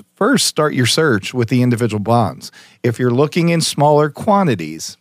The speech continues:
or if you're not certain that you can hold that bond all the way to maturity, then I might look at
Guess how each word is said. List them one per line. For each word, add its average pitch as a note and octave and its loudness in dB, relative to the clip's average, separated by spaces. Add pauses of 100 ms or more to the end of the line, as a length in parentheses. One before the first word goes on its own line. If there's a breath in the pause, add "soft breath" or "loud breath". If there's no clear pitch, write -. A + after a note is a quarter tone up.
or C#3+ 4
if A2 -2
you're G#2 0
not A#2+ 0
certain E3 0
that A#2+ 0
you C#3 0
can D#3 -4
hold F#3+ 2
that A#2 0
bond A2+ 2
all G#2 4
the A#2 2
way C3+ 2
to C#3+ -6
maturity, A#2+ 0 (320 soft breath)
then G#2+ 0
I C#3 0
might C3 -2
look A#2+ -2 (180)
at A2 0